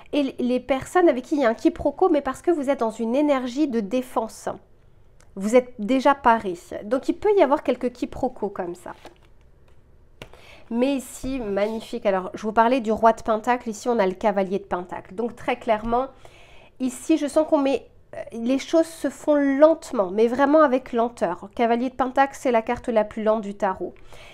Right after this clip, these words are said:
Ça peut être au niveau des résultats que vous attendez professionnellement.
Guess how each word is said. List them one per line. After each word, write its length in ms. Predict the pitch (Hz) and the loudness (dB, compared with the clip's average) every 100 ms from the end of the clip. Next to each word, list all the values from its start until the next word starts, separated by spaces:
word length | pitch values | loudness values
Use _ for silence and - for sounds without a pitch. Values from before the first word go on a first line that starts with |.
| - | -20
Ça 200 | - 262 | 0 0
peut 180 | 254 269 | 2 2
être 280 | 214 - - | 2 0 -6
au 80 | 269 | -2
niveau 320 | 269 277 277 | 0 0 -2
des 180 | 233 214 | -2 -2
résultats 640 | 190 240 262 269 254 302 | -2 0 0 -2 2 2
que 120 | 302 285 | 2 0
vous 220 | 240 233 | -2 0
attendez 460 | 220 226 233 220 | 0 0 -4 -4
professionnellement. 920 | 233 - 208 214 208 208 202 214 226 | -6 -8 -8 -8 -8 -4 -2 -2 -2